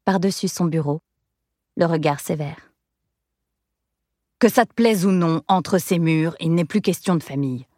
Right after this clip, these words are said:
Tu travailles pour moi et tu vas m'obéir. » Sinon quoi ?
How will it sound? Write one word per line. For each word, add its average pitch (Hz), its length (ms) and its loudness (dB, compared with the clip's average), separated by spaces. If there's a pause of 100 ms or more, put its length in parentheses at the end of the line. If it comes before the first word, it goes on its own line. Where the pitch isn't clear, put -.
(200)
Tu - 100 -20
travailles 156 300 0
pour 139 200 -6
moi 151 200 2
et 156 80 -4
tu - 140 -8
vas 151 80 -2
m'obéir. » 139 540 -2 (1200)
Sinon 147 360 0
quoi ? - 220 -2